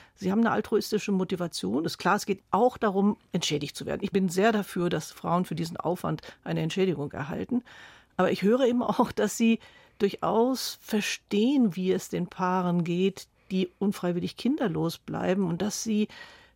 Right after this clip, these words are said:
auch darin so etwas wie eine schöne Tat sehen, etwas für andere Paare zu tun.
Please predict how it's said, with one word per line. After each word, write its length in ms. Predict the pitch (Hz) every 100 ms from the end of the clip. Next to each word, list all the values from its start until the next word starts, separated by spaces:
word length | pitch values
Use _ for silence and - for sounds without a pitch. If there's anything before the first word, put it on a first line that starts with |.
| _ -
auch 180 | 202 -
darin 380 | 190 196 226 - _ -
so 140 | 208
etwas 240 | 214 214 190
wie 40 |
eine 120 | 208
schöne 300 | 208 262 285
Tat 300 | - 143 135
sehen, 400 | - 165 156 - - -
etwas 300 | 175 196 -
für 260 | - 170 - _ -
andere 360 | 190 214 208
Paare 400 | 202 196 190 190
zu 140 | 190 190
tun. 360 | - 208 127